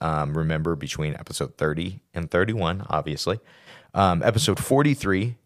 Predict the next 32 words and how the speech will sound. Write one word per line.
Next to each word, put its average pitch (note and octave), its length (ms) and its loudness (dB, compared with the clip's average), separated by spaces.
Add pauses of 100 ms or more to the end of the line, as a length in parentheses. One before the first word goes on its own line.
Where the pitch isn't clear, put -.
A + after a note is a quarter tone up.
and F2 100 -2
episode F2 360 0
sixty-four. - 800 -6 (200)
So - 220 -2 (100)
every B2+ 300 4
single C#3+ 280 4
one B2 140 4
of A#2 100 -2
these A#2 180 0
episodes, E2+ 600 0 (380)
in G2 220 2
some A2+ 500 2
form A#2+ 380 2
or B2+ 100 2
another, E2 580 -2 (320)
is F#2 440 4
about E2 560 -2 (300)
losing D#2+ 680 -2 (260)
and E2 300 -2
learning G2 380 4
how F2+ 180 0
to F2 160 -2
accept - 480 -2
losing F#2+ 500 0
and E2+ 200 -2
learning F2+ 260 2
how E2+ 160 0
to E2+ 80 2
get D#2 260 -4
better D2+ 420 0 (200)
from E2 320 0
losing. D2 540 -6